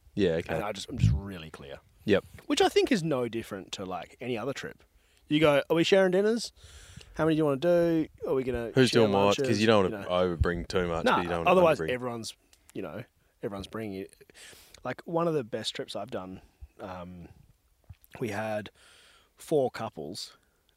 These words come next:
Speaker 2: um, and we said, we're away for eight days, and we were like, "All right, each person does a night.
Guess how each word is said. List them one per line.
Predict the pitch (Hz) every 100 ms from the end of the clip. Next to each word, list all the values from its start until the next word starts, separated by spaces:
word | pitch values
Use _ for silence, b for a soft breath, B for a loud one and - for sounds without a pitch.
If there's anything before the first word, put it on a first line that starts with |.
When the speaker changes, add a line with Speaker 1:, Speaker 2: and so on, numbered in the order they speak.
| -
Speaker 2:
um, | 101 95 92 90 - b b _ _ _
and | 113
we | 110
said, | 107 120 107 - b b b b b _
we're | 135 117
away | 107 95
for | -
eight | 101 -
days, | 87 73 85 - b b b b
and | 135
we | 113
were | 104
like, | 101 -
"All | 143
right, | 101 117 - B B B B -
each | 147 - -
person | 139 123 - 117 104
does | 98 95 92 - - _ _ - -
a | 123
night. | 151 - -